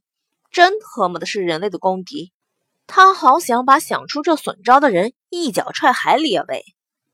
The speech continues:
！“大师兄，就说你呢，跑什么跑？”丰都城深呼吸一口气，他尿得短怎么了？尿得短是因为他没喝水，他这人最不喜欢喝水了。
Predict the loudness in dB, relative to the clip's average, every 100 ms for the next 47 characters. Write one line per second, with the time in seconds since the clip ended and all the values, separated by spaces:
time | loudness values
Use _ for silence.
0 | _ _ _ _ 2 4 4 -2 -2 -2
1 | -4 _ _ _ _ 4 4 6 4 2
2 | 0 0 0 -4 -6 -4 -4 -4 -6 -6
3 | -8 -14 _ _ _ _ _ _ _ _
4 | _ _ _ _ 2 6 6 4 0 2
5 | 0 0 -2 -2 -4 -4 -4 -6 -8 -8
6 | -10 -12 _ _ _ _ -2 -2 2 6
7 | 6 6 2 0 0 -4 0 2 2 0
8 | _ _ _ _ _ _ -6 2 6 6
9 | 4 2 0 -2 -6 -6 -4 -4 -4 -4
10 | -4 -2 -4 -4 -8 _ _ _ _ _
11 | -4 0 0 0 -2 -2 -6 -8 -4 -4
12 | -4 -8 -6 -4 -4 -4 -6 -6 -10 -10